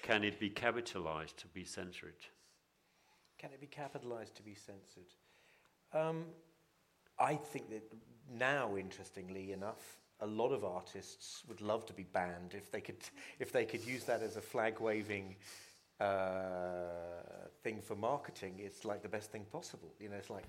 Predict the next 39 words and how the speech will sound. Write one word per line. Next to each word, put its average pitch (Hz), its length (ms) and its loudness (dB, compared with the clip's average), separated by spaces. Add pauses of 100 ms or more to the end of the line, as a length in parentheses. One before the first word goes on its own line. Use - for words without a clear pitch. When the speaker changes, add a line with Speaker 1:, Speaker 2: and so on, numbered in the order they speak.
(100)
Speaker 2:
what 117 140 2
do 117 80 0
you 117 100 4
have 123 140 4
to 131 80 2
do 185 160 6
to 123 80 -2
get 107 160 -2
banned? 127 460 2 (380)
You 120 100 2
know, 110 180 6 (400)
um, 120 220 6 (120)
I, 120 240 0
I 117 100 0
think, - 520 -4 (380)
you 117 140 -4
know, 101 120 2 (240)
it, - 120 -8 (140)
it's 117 240 -12
more, 120 480 0 (1160)
I'm 110 160 0
talking 110 260 -6
flippantly, 143 380 -4
but 101 120 -4
it's - 140 -8
more 110 340 -2
interesting 110 420 -10
to - 120 -12
look 101 240 -6
at, 92 120 -4 (240)
you 107 100 -8
know, 95 80 -8 (120)
not 117 160 -2 (220)
really 104 240 0
what's 98 180 -4
happening 95 340 -8
in 95 100 -6
England. 95 360 -6 (560)
Perhaps 110 500 -8